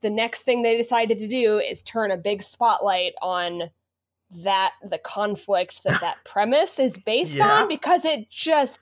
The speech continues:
Speaker 1: doesn't work.
Speaker 2: Mm, mm, no, it does not. Um, what, before we move into the movie stuff, do you have a, do you have a favorite creature from this book?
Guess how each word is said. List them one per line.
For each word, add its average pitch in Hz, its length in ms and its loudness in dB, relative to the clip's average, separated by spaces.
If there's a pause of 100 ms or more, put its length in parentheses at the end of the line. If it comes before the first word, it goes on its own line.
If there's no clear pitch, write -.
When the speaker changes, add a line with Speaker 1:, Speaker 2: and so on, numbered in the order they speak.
(160)
Speaker 1:
doesn't 220 460 0
work. 160 460 -6 (320)
Speaker 2:
Mm, 131 720 -4
mm, 113 540 -6
no, 127 220 0
it 120 140 -2
does 123 240 -4
not. 104 440 -4 (380)
Um, 117 800 -4 (720)
what, 190 240 -4 (180)
before 240 320 0
we 233 120 -2
move 165 180 -4
into 147 100 -2
the 139 80 -4
movie 123 220 -4
stuff, 120 260 -6
do 135 60 -4
you 131 60 0
have 127 100 -2
a, 120 120 0
do 107 100 -10
you 127 40 -2
have 127 100 -4
a 113 140 -2
favorite 120 560 -6
creature 117 460 -4
from 117 240 -6
this 113 120 -6
book? 117 300 -2